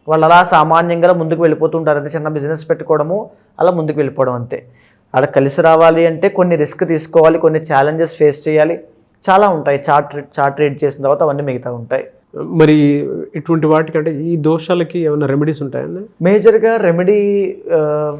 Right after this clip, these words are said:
Speaker 1: నాగరాజు గారు శివ ఆరాధన వీళ్ళకి బాగా పనిచేస్తుంది. శివుడి యొక్క ఆరాధన and సుబ్రహ్మణ్య ఆరాధన కూడా చాలా మంచి రిజల్ట్స్. సుబ్రహ్మణ్య స్వామి కనుక వీళ్ళు ఆరాధన చేసి సక్సెస్ని చూస్తారు. జనరల్గానే సుబ్రహ్మణ్య స్వామి ఆరాధన ఎవరు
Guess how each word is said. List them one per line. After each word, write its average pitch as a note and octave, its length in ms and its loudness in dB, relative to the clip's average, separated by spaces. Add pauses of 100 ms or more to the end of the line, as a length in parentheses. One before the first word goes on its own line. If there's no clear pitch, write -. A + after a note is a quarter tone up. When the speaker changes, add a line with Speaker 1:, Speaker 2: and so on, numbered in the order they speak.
(180)
Speaker 1:
నాగరాజు D3 500 0
గారు D3+ 140 0
శివ F3 320 -4
ఆరాధన D3 720 0
వీళ్ళకి C3+ 300 -2
బాగా C3 380 2
పనిచేస్తుంది. B2+ 720 -8
శివుడి D#3 300 -2
యొక్క E3+ 220 0
ఆరాధన C#3 540 0 (480)
and E3+ 80 -2
సుబ్రహ్మణ్య F#3+ 640 -2
ఆరాధన D#3 420 2
కూడా C#3+ 340 -2 (580)
చాలా G3 260 4
మంచి G3 240 -2
రిజల్ట్స్. D#3 400 -4
సుబ్రహ్మణ్య G3+ 560 0
స్వామి F#3+ 440 0
కనుక F3+ 200 0
వీళ్ళు F3+ 420 2
ఆరాధన E3 600 4
చేసి D#3+ 260 4
సక్సెస్ని F#3+ 680 -4
చూస్తారు. C3+ 360 0 (400)
జనరల్గానే D#3+ 540 4
సుబ్రహ్మణ్య F#3+ 440 0
స్వామి F#3+ 300 -2
ఆరాధన F3+ 300 4
ఎవరు D#3 260 2